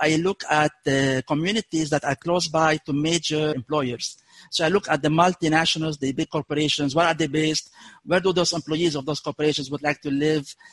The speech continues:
close by to their, uh, jobs? And I try to invest in those specific communities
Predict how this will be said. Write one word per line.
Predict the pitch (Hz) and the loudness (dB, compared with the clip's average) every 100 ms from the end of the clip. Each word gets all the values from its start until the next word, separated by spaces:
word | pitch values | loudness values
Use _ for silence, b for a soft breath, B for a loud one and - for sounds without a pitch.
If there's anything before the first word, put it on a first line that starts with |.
| b - | b 0
close | 160 147 | 2 2
by | 156 151 | 4 2
to | 147 135 | 2 -2
their, | 143 139 | -2 0
uh, | 135 | -2
jobs? | 135 151 143 139 - - B B | -2 0 2 0 -4 -14 B B
And | 156 143 | 0 2
I | 147 | 2
try | 170 160 | 2 0
to | 143 | 0
invest | 135 147 143 | 0 0 -2
in | 139 | -4
those | 135 131 | -4 -4
specific | 135 - 170 | -6 -4 -4
communities | 147 147 156 143 143 147 147 | -2 0 0 0 -2 -2 -4